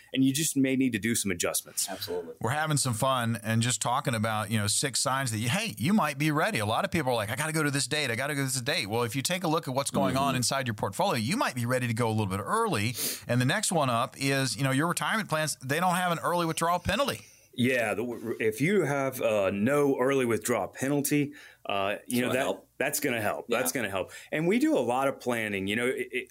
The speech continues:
Speaker 1: unfortunately, if you get into most retirement or, uh, uh, employer-sponsored plans, you're gonna have early retro-, uh, withdrawal
Speaker 2: Oh, yeah.
Speaker 1: penalties, you know, for different things. And, and we talk about annuities a lot on this show. You know, you gotta look at your annuities and what you're going into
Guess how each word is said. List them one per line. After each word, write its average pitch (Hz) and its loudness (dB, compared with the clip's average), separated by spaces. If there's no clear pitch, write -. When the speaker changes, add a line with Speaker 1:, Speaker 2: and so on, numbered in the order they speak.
Speaker 1:
unfortunately, 120 0
if 104 -4
you 113 0
get 123 -2
into 123 0
most 123 2
retirement 110 -2
or, 98 2
uh, 90 2
uh, 87 0
employer-sponsored 117 0
plans, 107 -2
you're 220 2
gonna 180 2
have 110 -2
early 104 2
retro-, 95 0
uh, 87 0
withdrawal 101 0
Speaker 2:
Oh, 90 -2
yeah. 98 -2
Speaker 1:
penalties, 113 0
you 110 0
know, 104 0
for 107 -8
different 104 -4
things. 87 -4
And, 175 -2
and 156 2
we 165 2
talk 202 -2
about 139 0
annuities 131 4
a 117 2
lot 113 2
on 113 0
this 120 2
show. 131 0
You 196 2
know, 180 2
you 117 2
gotta 147 0
look 143 2
at 135 0
your 135 2
annuities 131 4
and 110 0
what 131 0
you're 113 -6
going 117 2
into 123 2